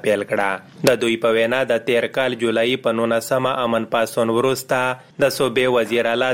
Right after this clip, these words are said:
د دوی شپاړس مطالبې خپله منلې او پوره کولو اعلان یې کړی و چې تر ننه هم عملي نه شوې. نو بیرته په پرلت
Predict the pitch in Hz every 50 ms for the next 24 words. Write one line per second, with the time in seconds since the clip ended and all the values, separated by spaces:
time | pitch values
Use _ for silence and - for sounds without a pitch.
0 | 117 123 117 107 113 117 113 113 113 - - 135 127 127 131 127 - - 117 110
1 | 107 - 113 107 110 113 110 127 131 123 - - - 113 110 113 110 110 113 113
2 | 117 123 127 127 127 131 127 131 - - - - - - 143 131 127 - - 135
3 | 127 127 117 - 139 127 127 131 127 127 131 127 127 123 135 131 123 117 104 101
4 | 95 - - 101 98 101 98 98 101 101 98 101 - - - _ - - - -
5 | 131 - - 123 117 113 117 123 127 131 131 131 123 123 131 131 135 127 123 127
6 | 127 127 127 127 123 110 101 98 - - 113 104 104 104 104 104 - - _ _
7 | _ - 135 123 117 113 104 131 131 127 127 123 - 139 127 - 131 113 - 127
8 | 113 113 120 123 127 127 -